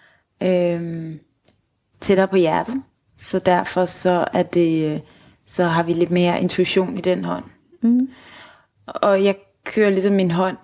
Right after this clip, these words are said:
Speaker 1: sådan henover, som sådan en, en lavt flyvende ufo, øh, henover kortene for at prøve at mærke, men det er fordi, jeg får, altså, åh, det var,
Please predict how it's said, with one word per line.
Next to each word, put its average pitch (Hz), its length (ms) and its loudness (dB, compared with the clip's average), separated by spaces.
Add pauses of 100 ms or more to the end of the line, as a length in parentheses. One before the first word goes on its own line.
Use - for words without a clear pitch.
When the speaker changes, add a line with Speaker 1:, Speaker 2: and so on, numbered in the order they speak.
Speaker 1:
sådan 196 400 -4
henover, 185 480 0
som 180 200 -4
sådan 185 280 -2
en, 180 220 -6
en 185 340 -2
lavt 190 340 2
flyvende 185 640 0
ufo, 196 380 0 (800)
øh, 190 60 0 (160)
henover 202 500 2
kortene 202 500 0
for 196 120 -2
at 185 100 0
prøve - 160 -2
at 190 80 -2
mærke, 180 300 -2 (140)
men 196 80 -2
det 202 120 -2
er 190 40 -2
fordi, 196 320 -4
jeg 190 100 0
får, - 380 -6
altså, 175 300 -6 (340)
åh, 262 240 2 (120)
det 254 140 2
var, 247 180 2